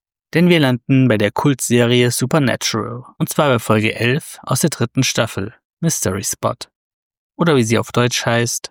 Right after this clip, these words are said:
Und täglich grüßt. Na, kommt euch das bekannt vor? Richtig. Es ist eine Zeitschleifenfolge. Ganz im Stil von "Und täglich grüßt das Murmeltier".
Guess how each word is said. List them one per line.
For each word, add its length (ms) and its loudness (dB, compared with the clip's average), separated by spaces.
Und 220 0
täglich 420 -2
grüßt. 560 -4
Na, 260 0
kommt 240 -2
euch 80 -6
das 160 0
bekannt 380 -2
vor? 400 0
Richtig. 540 -6
Es 160 0
ist 140 2
eine 160 2
Zeitschleifenfolge. 1160 -4
Ganz 220 -2
im 100 2
Stil 380 2
von 420 0
"Und 180 0
täglich 320 -4
grüßt 180 -4
das 160 -6
Murmeltier". 680 -4